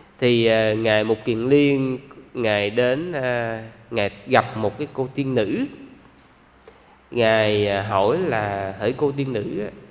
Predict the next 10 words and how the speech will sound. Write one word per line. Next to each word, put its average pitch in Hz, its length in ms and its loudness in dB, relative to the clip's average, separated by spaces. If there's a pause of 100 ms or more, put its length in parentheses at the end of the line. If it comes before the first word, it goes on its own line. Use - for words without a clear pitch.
(320)
tại 101 180 0
sao 123 440 -4
mà 107 240 -4 (100)
cô 127 300 2 (100)
có 120 400 0
cái 151 100 -6
dung 131 240 -6
sắc 170 200 -10
xinh 120 260 -6
đẹp, 98 220 -2